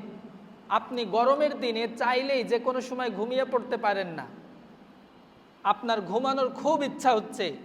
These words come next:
প্রচণ্ড ঘুমও এসেছে, কিন্তু হঠাৎ করে কারেন্ট চলে গেছে, দেখবেন আপনি ঘুমাতে পারছেন না।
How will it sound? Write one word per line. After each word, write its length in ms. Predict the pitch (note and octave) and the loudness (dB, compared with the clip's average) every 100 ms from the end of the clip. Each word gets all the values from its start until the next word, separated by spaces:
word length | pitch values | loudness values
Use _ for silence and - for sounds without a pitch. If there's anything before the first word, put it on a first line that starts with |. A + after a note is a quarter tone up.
| - - - - - - | -18 -20 -20 -20 -18 -2
প্রচণ্ড 440 | A#3 - D4 C4+ | 2 2 4 4
ঘুমও 420 | A3+ F#3+ D#4 D#4 | 4 2 4 4
এসেছে, 460 | D4 B3+ A#3+ G#3+ E3+ - - - - - - | 4 2 -2 -2 -6 -8 -16 -18 -18 -20 -8
কিন্তু 260 | A3 A3 G#3+ | -6 -2 0
হঠাৎ 300 | F#3+ G3 B3+ - | 0 0 -2 0
করে 180 | B3 A3+ | -2 0
কারেন্ট 400 | G#3 G#3+ B3 A#3 | 2 2 0 -2
চলে 240 | A3 G3+ | -2 0
গেছে, 240 | F#3+ G3+ | -2 -4
দেখবেন 300 | F#3 G3 G#3+ | -6 -6 -2
আপনি 220 | A3+ A3+ G#3+ | -4 -4 -6
ঘুমাতে 360 | G3+ A#3 A#3+ | -2 -2 -4
পারছেন 420 | - F3 - E3 C#3+ | -4 -4 -4 -10 -10
না। 80 | C3+ | -14